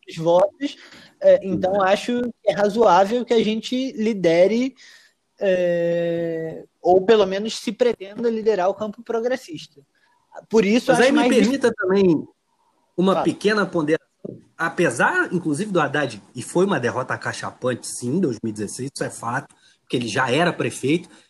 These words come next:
Speaker 2: mas ele até uma semana antes da eleição, ele tinha, sei lá, cinco por cento, e o cara ainda conseguiu chegar a dezesseis.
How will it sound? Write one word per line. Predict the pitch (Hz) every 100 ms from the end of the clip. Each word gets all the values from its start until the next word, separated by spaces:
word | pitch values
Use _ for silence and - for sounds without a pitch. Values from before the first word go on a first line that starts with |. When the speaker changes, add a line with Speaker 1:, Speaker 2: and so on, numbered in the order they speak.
| _
Speaker 2:
mas | - 208 147
ele | 247 359
até | 277 - 247
uma | 330 320 311
semana | 302 196 160 190 220 156 120 101 -
antes | 170 185 151
da | 147
eleição, | 127 110 - 170 254
ele | 277 214
tinha, | - 277
sei | 302 233
lá, | 185
cinco | 165 - 247 294 -
por | 339 294
cento, | - 190 175 160
e |
o |
cara | 151 190 240
ainda | 262
conseguiu | 269 254 220 247
chegar | 277 226 269
a |
dezesseis. | 320 320 285 - 208 240 131 -